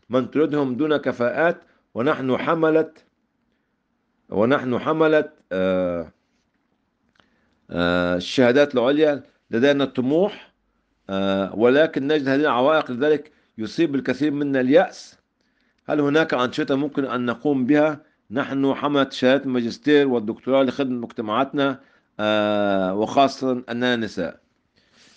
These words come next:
أنا كما قلت من قبل، آه، يا أيتها الأخت الفاضلة، أن المؤسسة التي ليس، لا، لا، لا يت-، لا يم-، لا يمثل فيها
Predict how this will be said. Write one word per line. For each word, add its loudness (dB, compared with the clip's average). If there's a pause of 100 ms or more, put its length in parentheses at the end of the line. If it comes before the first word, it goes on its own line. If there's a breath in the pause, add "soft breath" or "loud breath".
(200 soft breath)
أنا 8
كما 2
قلت 0
من -2
قبل، -2
آه، -2
يا 0
أيتها 0
الأخت -4
الفاضلة، 2 (760)
أن 0
المؤسسة 0 (240)
التي 0
ليس، 2
لا، 0
لا، 2
لا 2
يت-، 2
لا 2
يم-، -4
لا 2
يمثل 0
فيها 0